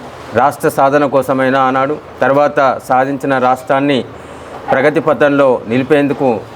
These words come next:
ఎప్పుడు సమావేశం ఏర్పాటు చేసినా కానీ ఒక జాతరను సా-, మరపించే విధంగా లక్షలాదిగా జనం వచ్చి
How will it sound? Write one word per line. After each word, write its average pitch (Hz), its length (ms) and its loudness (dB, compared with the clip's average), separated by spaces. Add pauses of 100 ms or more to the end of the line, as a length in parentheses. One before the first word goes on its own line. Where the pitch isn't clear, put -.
(160)
ఎప్పుడు 156 320 2
సమావేశం 139 600 2
ఏర్పాటు 127 320 0
చేసినా 127 360 0
కానీ 123 260 0 (640)
ఒక 120 80 2
జాతరను 139 580 2
సా-, 123 460 2 (140)
మరపించే 131 520 0
విధంగా 131 480 0 (1700)
లక్షలాదిగా 165 760 2 (760)
జనం 147 400 2
వచ్చి 143 460 2